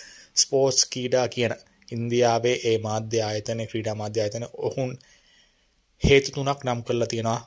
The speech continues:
වනිදු අසරංග steal of the auction, ඒ කියන්නේ ඔහු ඒ මුදල ලබා ගන්න පුළුවන්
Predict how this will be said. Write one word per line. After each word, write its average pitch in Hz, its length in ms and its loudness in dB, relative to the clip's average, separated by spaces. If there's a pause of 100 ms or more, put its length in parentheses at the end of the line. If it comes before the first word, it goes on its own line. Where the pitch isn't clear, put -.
(200)
වනිදු 110 360 -2
අසරංග 110 360 0 (240)
steal 127 520 2
of 120 140 -4
the 127 120 2
auction, 113 300 0
ඒ 110 100 -10
කියන්නේ 117 260 -4 (400)
ඔහු 120 140 4 (160)
ඒ 131 140 2
මුදල 120 280 0
ලබා 117 280 2
ගන්න 117 180 -6
පුළුවන් 123 240 -4